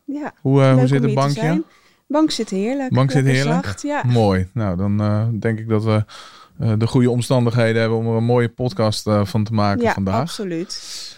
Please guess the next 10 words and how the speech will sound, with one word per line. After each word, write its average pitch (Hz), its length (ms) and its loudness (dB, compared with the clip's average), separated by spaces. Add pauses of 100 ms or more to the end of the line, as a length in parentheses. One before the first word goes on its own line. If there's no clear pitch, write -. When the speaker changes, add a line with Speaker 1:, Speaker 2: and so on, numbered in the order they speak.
(120)
Speaker 2:
Hey, 143 300 2
eh, 143 340 2
ja, 131 180 2
ben 120 140 2
jij 127 140 4
steenrijk? 127 680 0 (580)
Speaker 1:
Nee, 269 420 0 (200)
niet 285 280 2
qua 247 200 -2
geld 285 600 -4